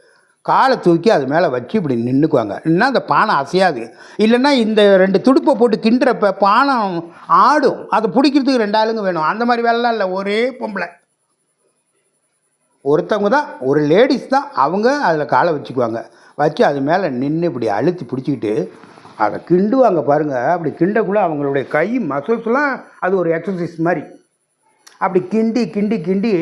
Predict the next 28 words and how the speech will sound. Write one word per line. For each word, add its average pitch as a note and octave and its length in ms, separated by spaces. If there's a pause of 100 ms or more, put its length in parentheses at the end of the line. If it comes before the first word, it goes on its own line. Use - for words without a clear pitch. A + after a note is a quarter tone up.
(120)
அந்த G3 240
மாவு A3 360
வந்து G#3+ 260
ஒண்ணோட G#3 440
ஒண்ணு F3 220
இப்படி D3+ 160
ஒட்டக்கூடாது C#3 560 (200)
களி. D3 240 (1040)
அது D3+ 240
வரைக்கும் F#3 360
அது G#3 100 (320)
புழுங்கிக்கிட்டு B3 520
இருக்கும் F#3+ 260
அப்படியே. F3 300 (680)
அதுல G#3+ 180
கொஞ்சம் G3+ 180
சுடு A#3 160
தண்ணி B3 180
எடுத்து G3+ 200
வச்சிருப்பாங்க. F#3+ 380
அந்த G#3 200
தண்ணி A#3 280
அப்பப்போ G3+ 400 (100)
ஊத்தி G#3 320
இந்த A#3+ 200 (160)
ஒரு F#3+ 240
இதை G3 180
போட்டு E3+ 300